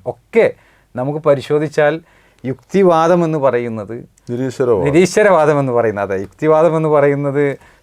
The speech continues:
Speaker 1: ശരിക്ക്, ആ,
Speaker 2: അത്
Speaker 1: ഒരു
Speaker 2: റാഷണലിസം,
Speaker 1: റാഷ-,
Speaker 2: അത്
Speaker 1: അതെ.
Speaker 2: വേറൊരു branch of science ആണ്.
Speaker 1: അത് ശരിക്ക് റാ-, നമ്മളുടെ റാഷണൽ തോട്ട്സ് ശരിക്ക് നം-, അഫർമേറ്റീവ് ആയിട്ട് എടുക്കാനല്ലേ
Speaker 2: എടുക്കാനേ
Speaker 1: സാധിക്കുക?
Speaker 2: പറ്റൂ.
Speaker 1: അതെ, അതെ.
Speaker 2: പക്ഷേ ഈ യു-, ഈ, ഈ, ഈ യുക്തിവാ-, അതല്ല, ഈ നിരീശ്വരവാദം പ്രൊമോട്ട് ചെയ്യുന്ന പല ആളുകളും ഇത്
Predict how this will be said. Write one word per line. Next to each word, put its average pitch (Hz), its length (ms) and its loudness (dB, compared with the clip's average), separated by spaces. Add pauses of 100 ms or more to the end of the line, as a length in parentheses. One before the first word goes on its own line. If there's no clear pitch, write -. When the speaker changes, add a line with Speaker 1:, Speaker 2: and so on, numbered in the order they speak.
Speaker 1:
ശരിക്ക്, 135 560 -4 (280)
ആ, - 240 -10
Speaker 2:
അത് 147 240 2
Speaker 1:
ഒരു 165 60 0
Speaker 2:
റാഷണലിസം, 143 580 0
Speaker 1:
റാഷ-, 123 280 0 (160)
Speaker 2:
അത് 117 100 -4
Speaker 1:
അതെ. 151 140 -2
Speaker 2:
വേറൊരു 131 480 -2
branch 113 320 -8
of 98 120 -10 (140)
science 82 300 -16
ആണ്. - 360 -20 (220)
Speaker 1:
അത് 135 80 0
ശരിക്ക് 175 360 0
റാ-, 143 220 2
നമ്മളുടെ 139 340 0
റാഷണൽ 175 560 2
തോട്ട്സ് 190 380 0
ശരിക്ക് 175 640 0
നം-, 143 160 -6
അഫർമേറ്റീവ് 180 680 2
ആയിട്ട് 190 180 2
എടുക്കാനല്ലേ 143 460 0
Speaker 2:
എടുക്കാനേ 104 220 0
Speaker 1:
സാധിക്കുക? 92 300 -4
Speaker 2:
പറ്റൂ. - 160 -20
Speaker 1:
അതെ, 95 260 -8
അതെ. 92 140 -8
Speaker 2:
പക്ഷേ - 240 2
ഈ 147 480 0
യു-, 127 220 -6
ഈ, 139 360 -4 (140)
ഈ, 151 400 -6 (200)
ഈ 123 300 -4
യുക്തിവാ-, 139 520 -2
അതല്ല, 110 300 -4
ഈ 95 140 -6
നിരീശ്വരവാദം 139 920 -2
പ്രൊമോട്ട് 117 440 -8
ചെയ്യുന്ന 117 280 -8
പല 110 260 -6
ആളുകളും 101 560 -6
ഇത് 101 340 -12